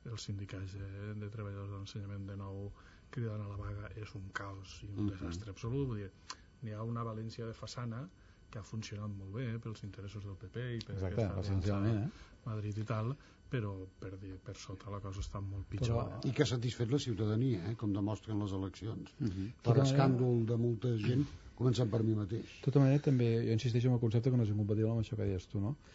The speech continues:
Speaker 3: Jo crec que la gran estratègia en aquest cas de l'estat espanyol ha sigut no, no cuidar el, és a dir, no, no cuidar el front mediterrani, sinó tenir molt clar que el front mediterrani havia d'anar trossejat, dividit, separat. Per què?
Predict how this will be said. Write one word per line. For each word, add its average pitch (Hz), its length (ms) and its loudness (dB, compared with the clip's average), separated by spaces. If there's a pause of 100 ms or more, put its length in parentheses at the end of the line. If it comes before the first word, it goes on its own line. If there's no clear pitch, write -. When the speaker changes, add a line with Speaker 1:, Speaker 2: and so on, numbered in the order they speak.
(200)
Speaker 3:
Jo 120 60 4
crec 131 140 4
que 143 80 4
la 123 60 6
gran 113 200 2
estratègia 107 440 2
en 98 60 2
aquest 95 160 -2
cas 101 200 4
de 101 80 0
l'estat 101 200 0
espanyol 110 360 2
ha 110 40 2
sigut 110 220 2
no, 107 220 4
no 113 300 8
cuidar 120 320 6
el, 127 80 -2 (180)
és 107 100 0
a 117 40 4
dir, 113 160 4 (380)
no, 143 100 8
no 139 100 10
cuidar 104 240 4
el 90 40 2
front 98 200 2
mediterrani, 95 380 2
sinó 104 220 0
tenir 113 200 4
molt 123 160 6
clar 143 140 6
que 151 80 4
el 123 40 4
front 117 220 2
mediterrani 117 400 4
havia 131 240 8
d'anar 117 380 2 (180)
trossejat, 104 520 2
dividit, 101 300 2
separat. 104 400 -2
Per 107 160 -2
què? 107 220 2